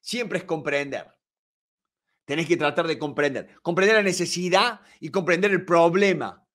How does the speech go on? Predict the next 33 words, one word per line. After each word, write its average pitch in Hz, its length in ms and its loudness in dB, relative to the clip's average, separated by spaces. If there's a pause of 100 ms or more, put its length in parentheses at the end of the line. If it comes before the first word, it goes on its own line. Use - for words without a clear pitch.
(260)
del 147 220 0
otro. 113 400 -4 (600)
Tenés 185 120 -4
que 202 100 -6
tratar, 196 340 0
tenés 208 220 -2
que, 208 140 -4 (300)
eh, 208 180 -8
inmediatamente, 285 1080 -2 (240)
antes 277 600 -2 (200)
de 175 100 -2
que 214 100 -12
vos 240 240 -4
creas 277 400 0
que 196 120 -8
estás - 400 -4
en 220 60 -8
una 220 100 -4
discusión, 185 800 -6 (160)
en 185 100 -4
un 226 180 2
regateo, 190 760 6 (100)
en 190 160 -4
cualquiera 214 680 6
de 240 100 8
esas 190 240 0
cosas 226 500 2 (180)
que 180 120 -2 (100)
erróneamente 220 840 4
lo 170 160 4
hacemos, 160 680 0 (920)
pensá 165 600 4
claramente, 180 840 0